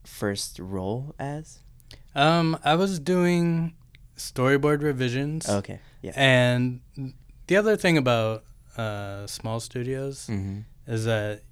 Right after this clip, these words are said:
Speaker 2: you kinda wear a lot of hats.
Speaker 1: Yeah, yeah, definitely.
Speaker 2: So I was doing some prop designs. I did some
Speaker 1: Mm-hmm.
Speaker 2: character designs.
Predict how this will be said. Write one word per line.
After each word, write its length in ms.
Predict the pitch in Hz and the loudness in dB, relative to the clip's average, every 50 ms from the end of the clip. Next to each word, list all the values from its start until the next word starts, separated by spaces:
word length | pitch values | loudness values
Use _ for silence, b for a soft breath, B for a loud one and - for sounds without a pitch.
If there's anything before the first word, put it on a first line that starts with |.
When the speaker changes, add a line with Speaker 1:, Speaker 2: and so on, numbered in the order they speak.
| - - - - - | -20 -20 -20 -20 -14
Speaker 2:
you 100 | - 120 | -12 -8
kinda 280 | - - 160 160 156 | -2 0 2 4 4
wear 240 | 135 117 117 117 117 | 4 4 2 4 4
a 60 | 117 117 | 4 2
lot 200 | 113 110 110 107 | 2 0 -2 -2
of 80 | 101 | -4
hats. 540 | - - 110 107 110 123 - - - - - - - - - | -6 -6 -6 -6 -6 -8 -10 -12 -16 -16 -16 -18 -20 -14 -4
Speaker 1:
Yeah, 260 | - 110 104 98 92 | 0 2 2 2 2
yeah, 200 | 92 90 90 87 | 0 -2 -4 -4
definitely. 160 | 85 85 92 90 | -6 -4 -4 -2
Speaker 2:
So 640 | - - 123 117 113 110 110 107 107 104 104 107 - - | 0 2 4 4 4 4 2 2 0 -2 -6 -8 -8 -2
I 120 | 117 113 123 | 0 2 2
was 220 | 131 135 127 127 | 2 2 0 -2
doing 600 | 117 117 117 117 113 113 110 104 104 104 107 113 - - - - - - - | -2 0 0 0 0 0 -2 -2 -4 -6 -8 -10 -12 -16 -20 -20 -20 -20 -16
some 240 | - - - 104 95 | -14 -10 -8 -8 -8
prop 320 | - - 113 113 117 117 - | -4 2 4 4 4 2 0
designs. 600 | - 117 110 113 113 110 110 110 113 110 110 110 | -6 -4 -2 -2 -2 -2 -2 -2 -2 -4 -4 -4
I 80 | 104 | -6
did 180 | 101 104 101 - | -8 -8 -12 -12
some 140 | - - 101 | -8 -8 -8
Speaker 1:
Mm-hmm. 80 | 92 95 | -6 -4
Speaker 2:
character 380 | 110 110 104 101 - - - 104 | -4 -4 -4 -6 -8 -10 -10 -10
designs. 800 | 101 104 101 98 104 101 101 101 101 101 101 101 107 - - | -8 -8 -8 -6 -6 -6 -6 -6 -8 -8 -8 -8 -10 -12 -14